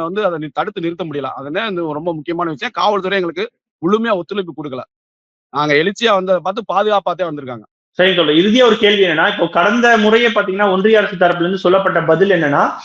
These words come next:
Speaker 2: ஆ, இந்த திட்டத்தை வந்து திரும்ப பெறுவதற்கான வாய்ப்புகள் வந்து ரொம்ப குறைவா இருக்கு அப்படின்னு சொல்லி சொல்லியிருக்காங்க. ஒருவேளை ஒன்றிய அரசு வந்து இந்த திட்டத்தை செயல்படுத்தியே தீர்வோம் அப்படின்னா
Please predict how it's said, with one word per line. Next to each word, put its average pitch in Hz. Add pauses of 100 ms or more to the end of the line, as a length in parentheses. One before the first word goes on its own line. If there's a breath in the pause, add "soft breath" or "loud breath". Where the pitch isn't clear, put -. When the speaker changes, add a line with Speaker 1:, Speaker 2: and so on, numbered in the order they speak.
(180 loud breath)
Speaker 2:
ஆ, 151
இந்த 175
திட்டத்தை 254
வந்து 226
திரும்ப 262
பெறுவதற்கான 233
வாய்ப்புகள் 233
வந்து 196
ரொம்ப 208
குறைவா 220
இருக்கு 190
அப்படின்னு 185
சொல்லி 185
சொல்லியிருக்காங்க. 165
ஒருவேளை 233
ஒன்றிய 240
அரசு 233
வந்து 220
இந்த 220
திட்டத்தை 226
செயல்படுத்தியே 226
தீர்வோம் 233
அப்படின்னா 170